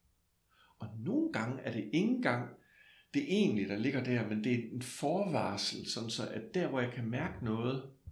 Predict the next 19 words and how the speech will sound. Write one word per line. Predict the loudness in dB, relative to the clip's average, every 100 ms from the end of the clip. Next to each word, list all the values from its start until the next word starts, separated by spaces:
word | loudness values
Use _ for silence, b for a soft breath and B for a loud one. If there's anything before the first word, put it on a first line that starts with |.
| -16 -20 _ _ _ _ _
i | -4
mig | -2
selv, | 2 2 2
eller | -2
med | -2 -2
den | -2 -2
anden, | -2 -2 -2 -2
eller | -2 0
med | -2
mange, | -2 -2 -2 -2
hvis | -4 -6
vi | -10
er | -12
i | -2 -2 -2
en |
gruppe, | -2 0 0 -2
i | -4
en | -4
undervisningssituation, | -4 -4 -6 -10 -8 -8 -8 -8 -8 -8 -8 -10